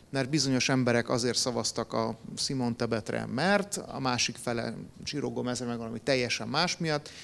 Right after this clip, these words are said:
és hiába álltak be egy másik jelölt mögé, vagy mondták azt, hogy bárkire, csak Bolsonaróra ne, és ugye a kettőből a bárkire az, ugye, az elég egyértelmű, hogy kire utal. Ez, a politikában ez nem így működik. Úgyhogy, ö, ezek a szavazatok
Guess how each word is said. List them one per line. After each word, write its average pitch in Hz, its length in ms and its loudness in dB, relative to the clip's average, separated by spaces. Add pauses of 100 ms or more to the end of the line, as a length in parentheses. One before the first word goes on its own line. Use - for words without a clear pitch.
(140)
és - 100 -6
hiába 123 420 2
álltak 123 420 -2
be 120 140 0
egy 117 120 0
másik 120 400 -4
jelölt 120 360 0
mögé, 139 300 0
vagy 123 200 0
mondták 120 460 0
azt, 127 200 0
hogy 120 160 -2 (340)
bárkire, 147 540 4
csak 131 200 -2
Bolsonaróra 120 880 2
ne, 117 160 2
és 135 120 -2
ugye 123 100 -6
a - 60 -12
kettőből 123 580 0
a 117 40 -2
bárkire 123 580 0
az, 110 140 -4
ugye, 113 120 -12
az - 100 -12
elég 113 240 -4
egyértelmű, 117 640 -6
hogy 113 240 -10 (260)
kire - 240 -10
utal. 185 460 -2 (760)
Ez, 147 360 -2
a 165 40 -4
politikában 127 640 -2
ez 120 120 -4
nem 104 180 -6
így 107 120 -10
működik. - 400 -10 (180)
Úgyhogy, 131 300 -8
ö, 139 260 -2 (100)
ezek 135 260 -6
a - 40 -10
szavazatok 151 600 0